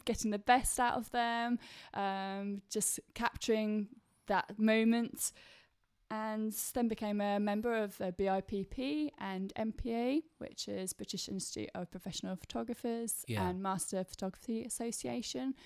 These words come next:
Speaker 1: I then submitted some of my work and s-, then now a member of those
Speaker 2: Yeah.
Speaker 1: bodies. It just kind of agrees that
Speaker 2: Yeah.
Speaker 1: I'm doing what I'm doing right and
Speaker 2: Yeah.
Speaker 1: kind of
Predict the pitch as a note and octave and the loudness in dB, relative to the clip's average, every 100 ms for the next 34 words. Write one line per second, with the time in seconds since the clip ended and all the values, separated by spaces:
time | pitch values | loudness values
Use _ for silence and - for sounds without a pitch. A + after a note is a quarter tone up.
0 | - - G#3+ G#3 A3 A3+ - - G3 F3+ | -16 -4 -2 -2 -2 -2 -4 -4 -4 -6
1 | F#3+ F#3 G#3+ G#3+ A3 - - - - - | -6 -4 -2 -2 -2 -6 -8 -8 -12 -10
2 | - F#3+ F#3+ F#3+ F#3+ F3+ - - - _ | -2 0 2 0 0 2 4 2 -2 _
3 | - G#3 G3 G3+ - G3+ G3 G3+ G3+ G3+ | -2 2 2 0 -2 -2 -2 0 0 0
4 | G3 G3 F3+ - - C#3 G#3 G3+ G3+ G#3 | -2 -2 -8 0 4 6 4 2 2 2
5 | G#3+ - - - - - _ _ - G3 | 2 0 -2 -14 -20 -20 _ _ -14 -8
6 | - - - G#3+ G3+ G3 - - - _ | -4 -4 -2 -2 0 -2 -6 -12 -16 _
7 | _ _ _ _ _ _ _ - F#3+ F3+ | _ _ _ _ _ _ _ -8 -6 -2
8 | F#3+ F3+ F#3+ F3+ E3 - _ _ _ - | 0 0 0 -2 -4 -6 _ _ _ -10
9 | G#2+ G2 F3+ F3 - - - - D4+ A#3+ | 2 4 4 -2 -8 -20 -16 4 6 6
10 | A3 A3 G#3+ G#3 G#3+ G#3+ G#3+ G#3+ G#3+ G#3+ | 6 6 6 6 4 4 4 4 6 6
11 | - - F#3 F#3+ G3 - A#2 G2+ - A#3+ | 4 -2 0 2 0 2 4 4 2 2
12 | G3 F#3 | 2 -2